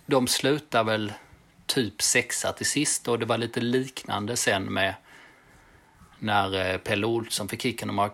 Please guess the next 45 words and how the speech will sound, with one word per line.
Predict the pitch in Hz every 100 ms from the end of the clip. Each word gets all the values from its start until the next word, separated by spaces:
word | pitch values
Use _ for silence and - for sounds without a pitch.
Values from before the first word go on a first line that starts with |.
| -
Dempsey | 120 104 92 -
kom | 117 139
in | 113 92
och, | 92 95 92 - -
eh, | 104
de | 104 95
avslutade | 95 - - -
jävligt | 104 101 -
bra, | -
och | - 165 113 -
då | 127
blev | 120 143 131 110
de | 123
sexa | - 107 - 101
den | 98
säsongen | - - 113 113
också. | 165 - - 131 135 -
Ehm, | 127 117 117 117 117 - - -
ja, | 123 131 170
det | 147
är | 147
liksom | 135 -
inga | 143 151 123 117 - - - - _ _ - - - -
tabellplaceringar | - 135 143 143 131 110 120 117
som | 120 123
betyder | 123 - 180 127 123
någonting, | 143 123 113 123 104 123
men | 143 117 107 117
bland | 131 113
supportrarna | - - 147 - - 110 120
var | 147 127
det | 110
ju | 110 104
en | 104
fantastisk | 98 - - - - - 127
stämning. | 151 123 87 - -
Alltså, | 110 104
bara | 120 117 104
så | -
här: | 107
"Okej, | 95 - 127
vi | 117
har |
haft | 107 - -
skithögt | - - 127 - - 104 - - -